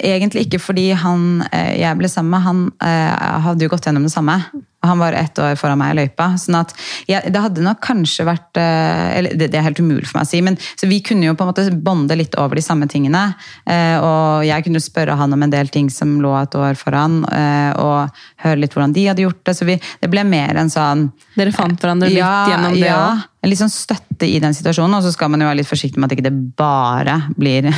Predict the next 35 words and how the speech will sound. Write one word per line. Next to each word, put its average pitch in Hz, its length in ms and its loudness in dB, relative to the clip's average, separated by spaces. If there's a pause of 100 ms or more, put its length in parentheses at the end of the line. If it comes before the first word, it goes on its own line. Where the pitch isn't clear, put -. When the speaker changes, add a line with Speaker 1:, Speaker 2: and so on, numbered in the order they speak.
Speaker 1:
<laughs> 175 220 2
at 151 100 -2
forholdet 139 320 -2
baseres 139 440 -2
kun 147 440 0
på 143 140 -4
at 131 220 -2
man 143 140 2
har, 135 340 2
eh, 190 680 0
samme 165 500 0
situasjon 151 500 0
med 143 120 2
å 143 40 2
være 147 220 0
skilt, 208 340 0
eller 160 240 2
være 147 300 2 (600)
gått 175 180 -2
fra 147 160 -2 (340)
eksen. 214 460 -2
Men, 175 300 2
eh, 175 120 2 (540)
nei, 214 80 0
så 269 100 2
jeg 285 80 2
synes 285 200 0
at 262 80 2
det 208 120 0
fungerte 180 480 0
egentlig 170 540 2
ganske 156 440 0
bra. 175 200 0 (680)
Speaker 2:
Men 208 140 2
altså, 202 320 0